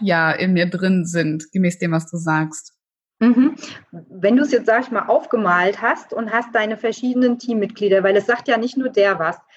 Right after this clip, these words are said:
Speaker 2: Der eine hat ja gesagt, „Hey, ich hab eine coole Idee, ich würd gern was sagen.“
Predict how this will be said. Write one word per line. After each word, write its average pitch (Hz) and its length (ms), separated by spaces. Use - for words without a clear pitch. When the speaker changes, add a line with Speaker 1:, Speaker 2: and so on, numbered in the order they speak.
Speaker 2:
Der 202 160
eine 254 280
hat 262 160
ja 240 120
gesagt, 233 380
„Hey, 277 160
ich 277 100
hab 240 120
eine 226 120
coole 240 300
Idee, 285 300
ich 196 160
würd 233 160
gern 214 200
was 190 200
sagen.“ 180 460